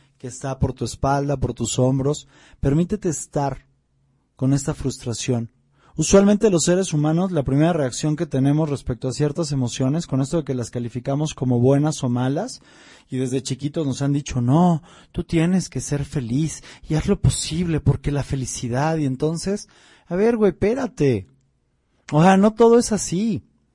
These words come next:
Fíjate, esa quizás sea otra razón, y voy a ir hilando lo que me preguntaste, Gilberto, con el tema, porque me parece que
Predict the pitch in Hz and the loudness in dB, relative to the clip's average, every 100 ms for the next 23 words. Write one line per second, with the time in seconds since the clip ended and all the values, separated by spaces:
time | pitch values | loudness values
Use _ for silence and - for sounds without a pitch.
0 | _ _ _ - 208 196 175 175 220 - | _ _ _ 0 4 4 4 4 2 2
1 | 180 - 185 202 190 196 175 143 - 175 | -4 -2 0 2 2 2 0 -2 0 2
2 | 160 143 147 196 208 190 180 185 156 131 | 0 0 4 6 6 4 4 2 2 2
3 | 131 120 127 123 151 160 180 - 151 151 | 2 2 0 0 0 -2 -4 -6 -2 -2
4 | 165 185 135 120 117 156 151 117 123 120 | -2 -2 0 -2 0 0 0 0 -2 0
5 | 127 147 165 | 0 -4 -4